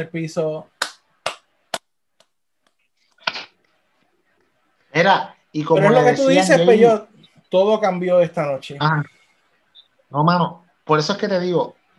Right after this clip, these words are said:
Speaker 2: Toda, todo lo que nosotros teníamos pensado, o sea, eh, los atorrantes que estaban diciendo por ahí, ay, que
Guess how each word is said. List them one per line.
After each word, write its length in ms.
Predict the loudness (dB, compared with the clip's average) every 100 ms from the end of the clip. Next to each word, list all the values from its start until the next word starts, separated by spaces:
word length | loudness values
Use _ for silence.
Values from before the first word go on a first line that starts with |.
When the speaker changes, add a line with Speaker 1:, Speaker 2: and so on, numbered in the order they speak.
| _ -4
Speaker 2:
Toda, 520 | 0 2 2 0 -2
todo 340 | -2 0 0 -2
lo 100 | -2
que 80 | -6
nosotros 360 | -4 -2 -2
teníamos 380 | -4 -4 -2 -4
pensado, 680 | -4 -4 -4 -2 -2 -2 -8 _ _ _ _ _ _ _ _ _ -8
o 60 | 0
sea, 280 | 2 2
eh, 200 | -2 -8 -2
los 160 | 2
atorrantes 520 | 2 0 -2 -2 -2 -4
que 60 |
estaban 260 | -2 -2 -2
diciendo 380 | -6 -4 -4 0
por 160 | 0
ahí, 320 | 0 -2 -6 -12 -20 _
ay, 520 | 0 2 4 4 2 4
que 360 | 4 4 2